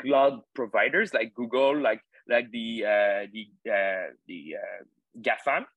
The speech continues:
in, in French, who's, um, so anyway, the Google, Facebook, Amazon of this world. So they, they have a lot of people, they have big, big, big workforces working on these, and they're able to, to build these fantastic,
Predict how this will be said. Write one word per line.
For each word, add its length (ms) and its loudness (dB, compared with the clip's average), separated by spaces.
in, 80 -6
in 240 -4
French, 220 -2
who's, 260 -10
um, 380 2
so 140 2
anyway, 300 0
the 200 -4
Google, 340 0
Facebook, 520 -6
Amazon 380 0
of 100 -10
this 180 -12
world. 200 2
So 360 2
they, 220 -4
they 80 2
have 260 2
a 60 2
lot 200 2
of 160 0
people, 280 -4
they 80 -2
have 140 -2
big, 260 -2
big, 220 -4
big 200 -4
workforces 680 -4
working 300 -4
on 180 -4
these, 320 -2
and 160 4
they're 140 4
able 220 2
to, 180 -4
to 100 -4
build 300 0
these 360 -6
fantastic, 840 -2